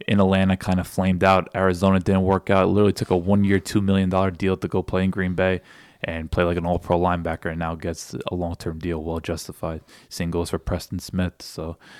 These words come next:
you know, Green Bay, they're the, kinda like, the, I compare them with Tampa. It's just like, I don't know what they're doing with the cap situation. And of course, you know, how they're gonna work with De-, Davante Adams, that's a whole other ordeal. But it's just like these two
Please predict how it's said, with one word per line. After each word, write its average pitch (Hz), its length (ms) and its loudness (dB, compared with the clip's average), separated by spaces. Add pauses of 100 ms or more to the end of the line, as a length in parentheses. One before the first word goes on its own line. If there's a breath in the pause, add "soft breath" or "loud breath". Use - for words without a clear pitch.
(420 loud breath)
you 82 60 -10
know, 82 80 -12
Green 101 220 2
Bay, 101 400 6 (640)
they're 104 160 4
the, 98 100 0
kinda 110 220 2
like, 98 220 2 (100)
the, 117 140 0 (160 loud breath)
I 123 100 6
compare 151 340 6
them 135 180 6
with 120 120 6
Tampa. 123 340 6
It's 95 140 4
just - 160 -2
like, 87 160 4
I 104 100 8
don't 127 100 8
know 120 120 8
what 117 200 8
they're 131 100 10
doing 123 220 6
with 113 80 4
the 110 60 2
cap 120 260 6
situation. 131 760 4 (320)
And 95 140 2
of - 80 0
course, - 400 4
you 95 160 -2
know, 87 80 -10
how 90 160 2
they're 95 80 6
gonna 92 160 2
work 95 240 2
with 85 100 -4
De-, 90 140 -6 (160)
Davante 92 300 0
Adams, 107 600 2
that's 87 200 -10
a 85 40 -10
whole 95 400 -2
other 95 100 2
ordeal. 110 460 2 (460 loud breath)
But 85 160 -2
it's 80 160 -10
just 90 160 -8
like 85 160 -4
these 117 220 4
two 117 420 4